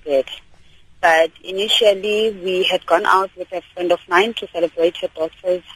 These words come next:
third year birthday party. When my child came, my goddaughter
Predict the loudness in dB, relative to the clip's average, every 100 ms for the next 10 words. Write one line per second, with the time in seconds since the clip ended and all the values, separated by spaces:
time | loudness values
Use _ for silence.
0 | _ -4 -4 -14 -20 _ -2 2 2 2
1 | 0 2 -8 -10 -10 -14 -6 -4 -4 _
2 | -20 _ _ _ 0 2 4 0 0 0
3 | 2 2 0 -4 -2 -2 0 0 2 2
4 | 2 0 -4 -2 -2 -2